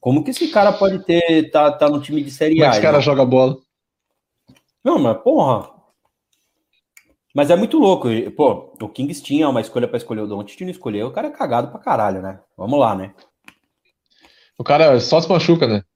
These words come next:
Speaker 2: É, é bom o Magrão, mas ele só, só machuca, não joga quase nunca. É, é, é tenso. Mas, ah, agora que vai começar a ter mais rumores e tudo mais,
Speaker 1: Ah,
Speaker 2: quando
Speaker 1: quando
Speaker 2: acabar a N B A,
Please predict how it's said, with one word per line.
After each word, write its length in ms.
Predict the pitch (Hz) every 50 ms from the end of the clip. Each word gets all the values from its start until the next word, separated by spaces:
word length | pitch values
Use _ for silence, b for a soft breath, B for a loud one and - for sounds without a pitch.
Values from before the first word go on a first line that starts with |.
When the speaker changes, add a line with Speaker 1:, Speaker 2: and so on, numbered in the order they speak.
| _ _ -
Speaker 2:
É, 500 | - 139 135 135 123 107 - - 117 131
é 60 | 156 180
bom 320 | 143 131 139 175 214 180
o 60 | 123 113
Magrão, 280 | 120 120 120 123 147
mas 140 | 165 160 123
ele 100 | 123 113
só, 500 | 110 - 135 139 151 170 175 165 143 131 143
só 380 | - - - - - - 147 156
machuca, 520 | 170 170 151 - - 165 143 - 113 107
não 260 | 104 107 107 110 113
joga 280 | 107 117 127 131 131 131
quase 260 | 131 127 131 131 139
nunca. 240 | 139 131 131 123 - _ _ _ _ _ _ _ _ _ _ _ _ _ _ _ _ _ _ _ _ _ _ _ _ _ _ _ _ _ _ _ _ _ _ _ _ _ _ _ _ _ _ _ _ _ _ _ _ _ _ _ _ _ _ b b b b b b b b b b b b -
É, 80 | - 127
é, 640 | 127 135 165 196 180 127 117 110 107 113 113 113 113
é 40 | 117
tenso. 580 | 117 - 147 151 156 147 147 - - - - _ _ _ _ -
Mas, 180 | 127 123 127 127
ah, 220 | 139 120 95 - -
agora 380 | 120 131 127 127 139 156 190 202
que 100 | - 208
vai 100 | 214 208
começar 580 | 208 202 202 185 185 - - 180 170 165 147
a 60 | 131 123
ter 160 | - 147 139
mais 300 | 131 131 131 139 147 127
rumores 520 | 123 131 131 127 127 135 147 151 135 117 110
e 40 | -
tudo 140 | 117 117 113
mais, 240 | 117 117 123 127 120
Speaker 1:
Ah, 120 | 196 147
Speaker 2:
quando 80 | 127 117
Speaker 1:
quando 100 | 147 147
Speaker 2:
acabar 460 | 135 113 104 120 123 127 123 117 113 113
a 80 | 113
N 160 | 113 113 117
B 140 | 113 107
A, 40 | 110